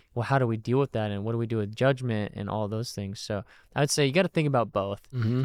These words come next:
Speaker 1: You gotta think about, yeah, we don't wanna just say everything's okay because there's behavior that's not okay.
Speaker 2: What, what would you say is your duty as a Christian in a church or that knows someone? What's your, like, what's your take on that? Like,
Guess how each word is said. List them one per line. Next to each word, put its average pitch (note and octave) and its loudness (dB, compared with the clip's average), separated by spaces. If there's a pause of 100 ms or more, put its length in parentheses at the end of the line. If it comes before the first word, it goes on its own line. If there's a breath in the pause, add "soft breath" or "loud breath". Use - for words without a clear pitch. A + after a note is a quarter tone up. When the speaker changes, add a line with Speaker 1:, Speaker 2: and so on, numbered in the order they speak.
Speaker 1:
You C3 2
gotta B2+ 4
think C3+ 2
about, B2 4
yeah, B2+ 4
we A2+ 2
don't B2+ 4
wanna B2 2
just A2+ -4
say A2+ -2
everything's E3 0
okay D#3+ 2
because A#2+ -2
there's A#2+ -2
behavior B2+ 2
that's A2 -2
not G#2+ 0
okay. G2+ 0
Speaker 2:
What, - 4
what C#3+ 8
would D#3 6
you C#3 4
say C3+ 2
is A2 4
your G#2 4
duty A#2 6
as G#2 2
a G2 0
Christian G#2+ 0
in G#2 4
a G2 0
church A#2+ 2
or G2 2
that G2 -2
knows G#2 0
someone? G2+ 0
What's A#2 4
your, A#2+ 4 (120)
like, G2+ 0
what's B2 4
your B2+ 6
take C3+ 4
on F2 4
that? F2 2
Like, F#2 -2